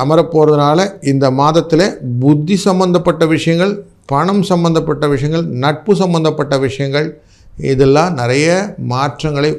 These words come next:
கொடுக்க போகிறதுன்னு ஒரு இண்டிகேஷன் எடுத்துக்கலாம். நவமி திதி அப்படிங்கிற திதி, நவமி திதி எப்பவுமே பகைவரை வெல்லும் திறன் கொண்டவர்கள் அப்படின்னு சொல்லுவோம். எந்த ஒரு விஷயமும் நம்ம சண்டையெல்லாம் வந்ததுன்னா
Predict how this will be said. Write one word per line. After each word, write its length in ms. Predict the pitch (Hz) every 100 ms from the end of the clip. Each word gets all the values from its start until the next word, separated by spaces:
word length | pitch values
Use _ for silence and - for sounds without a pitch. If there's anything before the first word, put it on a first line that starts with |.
| -
கொடுக்க 320 | 117 123 123 123
போகிறதுன்னு 480 | 123 117 139 180 120
ஒரு 80 | 107 127
இண்டிகேஷன் 400 | 131 131 107 110
எடுத்துக்கலாம். 400 | 104 110 113 131 - _ _ - - _ _ _ _ _ - 127 139 165
நவமி 420 | 190 233 240 220 -
திதி 240 | 185 185 185 - 147
அப்படிங்கிற 420 | 139 151 139 123 143
திதி, 240 | 151 160 165 - - 123
நவமி 340 | 151 196 196 185
திதி 180 | 170 175 160
எப்பவுமே 360 | - 170 165 151 165 - 139
பகைவரை 520 | 139 202 202 208 190 151
வெல்லும் 400 | 156 156 156 147 147 - 139
திறன் 280 | 143 139
கொண்டவர்கள் 500 | 127 120 113 113 110 95 -
அப்படின்னு 300 | 107 113 120 113
சொல்லுவோம். 320 | 104 - - - - - - _ -
எந்த 180 | 113 131 165 156
ஒரு 160 | 151 156
விஷயமும் 400 | - 170 175 196
நம்ம 140 | 147 -
சண்டையெல்லாம் 580 | - 175 185 170 165 165
வந்ததுன்னா 300 | 151 156 160